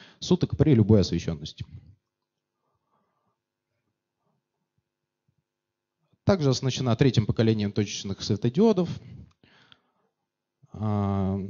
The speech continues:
ну, про светодиоды я вам уже сказал. А, давайте разберёмся, что же значит антивандальная камера. А, антивандальная миниатюрная купольная I P-камера защищена по стандарту И К ноль девять.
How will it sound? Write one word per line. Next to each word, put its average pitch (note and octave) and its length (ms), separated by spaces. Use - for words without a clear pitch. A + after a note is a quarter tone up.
ну, G#3 180
про A2+ 140
светодиоды A2 500
я G#2 100
вам G2+ 140
уже A2+ 160
сказал. E3+ 500
А, A2 280
давайте A#2+ 500
разберёмся, A2 480
что A#2+ 220
же G#2+ 120
значит G#2+ 400
антивандальная G2+ 880
камера. D#2 380
А, A2 300
антивандальная D#3+ 540
миниатюрная D3 440
купольная A#2+ 360
I A#2+ 40
P-камера E3+ 480
защищена C3 400
по - 140
стандарту A#2 480
И - 20
К A2+ 140
ноль G#2 200
девять. F2 520